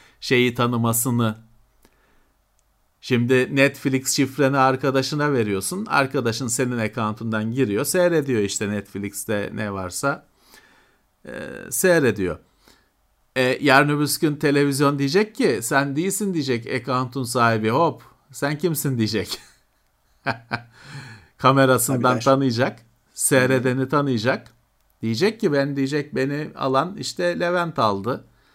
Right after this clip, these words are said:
Speaker 1: E, Levent'in diyecek evinde onunla yaşayan işte şu var, bu var. Hadi onlara da diyecek izin verelim. Aynı evdeler ama sen kimsin kardeşim diyecek. "Sen niye bu account'u kullanıyorsun? Hadi yallah."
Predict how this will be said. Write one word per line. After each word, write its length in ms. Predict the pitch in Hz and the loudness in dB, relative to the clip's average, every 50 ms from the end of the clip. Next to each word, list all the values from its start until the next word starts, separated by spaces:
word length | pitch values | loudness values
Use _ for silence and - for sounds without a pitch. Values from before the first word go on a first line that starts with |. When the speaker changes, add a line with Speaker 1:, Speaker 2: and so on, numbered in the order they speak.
| _ _ _ _ _ _ _ _ _ | _ _ _ _ _ _ _ _ _
Speaker 1:
E, 120 | - 131 147 | -4 -2 0
Levent'in 520 | 156 160 165 156 160 151 - 170 156 151 | 0 2 2 0 -2 -2 -4 -4 -2 0
diyecek 320 | 151 147 135 151 151 143 | 0 0 0 0 -2 -2
evinde 360 | 151 147 147 151 147 147 143 143 | -2 -2 -2 -2 -2 -2 0 0
onunla 400 | 139 143 147 147 143 143 135 135 | 0 0 0 -2 -4 -2 -2 0
yaşayan 400 | 135 135 131 - 151 139 135 135 | 0 0 -2 -2 -2 -2 -2 -2
işte 280 | 127 123 - - 135 | -4 -6 -4 -4 -4
şu 220 | 131 - 156 143 131 | -4 -2 0 0 2
var, 240 | 127 120 117 127 | 2 0 0 0
bu 120 | 135 139 127 | -2 0 2
var. 160 | 117 110 117 | 2 0 0
Hadi 220 | 131 135 131 135 | 0 -2 0 0
onlara 500 | 135 127 131 139 139 131 127 127 127 127 | 0 0 0 0 0 0 0 0 0 0
da 140 | 127 120 117 | 0 -2 0
diyecek 320 | 117 113 107 113 107 - 127 | 0 -2 -2 -2 -4 -4 -4
izin 300 | 113 107 117 110 110 107 | -6 -4 -4 -4 -2 -2
verelim. 440 | 107 104 104 101 104 131 208 208 - _ | -2 -2 -2 -2 -2 -4 -4 -6 -6 _
Aynı 300 | - 120 117 117 113 110 | 2 2 2 2 2 0
evdeler 480 | 104 101 98 98 95 104 95 123 180 202 | 0 -2 -2 -2 -2 -4 -4 -2 -2 -2
ama 220 | 190 190 196 190 | -2 -2 -2 -2
sen 240 | - 180 175 202 190 | -2 -2 -2 -2 -2
kimsin 340 | - 175 143 - - 123 117 | -4 -6 -6 -6 -8 -8 -6
kardeşim 400 | 127 135 147 156 143 - 143 120 | -4 -4 -4 -4 -4 -4 -4 -4
diyecek. 260 | 110 104 101 104 98 - | -4 -4 -4 -6 -6 -6
"Sen 280 | - 123 123 127 131 | -6 -8 -8 -6 -6
niye 320 | 143 151 151 143 - - - _ _ | -6 -4 -4 -4 -6 -8 -12 _ _
bu 100 | - 120 85 | -6 -4 -4
account'u 600 | 67 69 - 104 110 110 104 104 101 101 - 98 | -4 -4 -6 -6 -6 -6 -4 -4 -4 -6 -8 -8
kullanıyorsun? 720 | - 104 101 104 98 95 95 98 92 95 - 190 233 - - _ _ _ _ _ _ _ _ _ | -8 -8 -6 -6 -6 -6 -4 -6 -6 -6 -6 -6 -8 -8 -12 _ _ _ _ _ _ _ _ _
Hadi 240 | - 127 117 113 123 | -4 -4 -2 0 0
yallah." 420 | 151 185 196 190 180 127 92 - | 0 0 0 0 0 -2 -2 -4